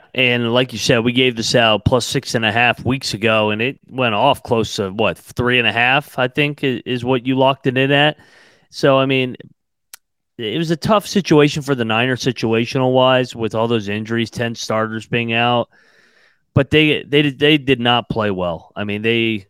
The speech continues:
they just, they got hit in the mouth. There was no other way to put it. Maybe looking ahead a little bit to Kansas City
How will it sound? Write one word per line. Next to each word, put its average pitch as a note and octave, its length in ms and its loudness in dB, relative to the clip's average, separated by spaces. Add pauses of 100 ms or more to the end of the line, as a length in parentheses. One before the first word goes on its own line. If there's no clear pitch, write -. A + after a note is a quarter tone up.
(120)
they A2+ 220 -2
just, A2+ 360 -8
they C3 120 0
got C3+ 140 4
hit D#3 140 2
in C#3+ 100 -2
the B2 60 -4
mouth. A#2+ 300 2
There B2+ 120 -2
was A#2 100 -4
no B2 180 0
other A#2+ 160 0
way A#2 160 0
to G#2+ 60 0
put B2+ 260 0
it. B2 80 -2
Maybe B2 240 0
looking B2 300 -2
ahead A#2+ 240 -4
a B2 40 -2
little B2 200 -2
bit A#2+ 160 -4
to - 80 -14
Kansas A2 400 -6
City C3+ 500 0